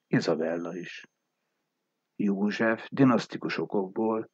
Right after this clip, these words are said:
két évvel később feleségül vette Mária Józefa bajor hercegnőt, aki két évvel később szintén elhunyt, szintén himlőben. József soha nem házasodott újra,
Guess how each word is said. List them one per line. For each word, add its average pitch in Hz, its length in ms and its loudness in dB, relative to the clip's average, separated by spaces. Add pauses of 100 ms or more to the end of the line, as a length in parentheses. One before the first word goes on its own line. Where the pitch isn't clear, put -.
(500)
két 160 300 4
évvel 113 360 4
később 127 500 -2
feleségül 101 720 0
vette 98 360 0
Mária 95 420 2
Józefa 90 460 0
bajor 139 360 2
hercegnőt, 95 800 0 (600)
aki - 240 -2
két 90 300 2
évvel 127 340 4
később 147 680 -2
szintén 139 640 2
elhunyt, 95 580 -2 (540)
szintén 85 560 2
himlőben. 85 800 -4 (1900)
József 110 560 2
soha 123 300 2
nem 104 180 4
házasodott 92 720 -2
újra, 123 440 2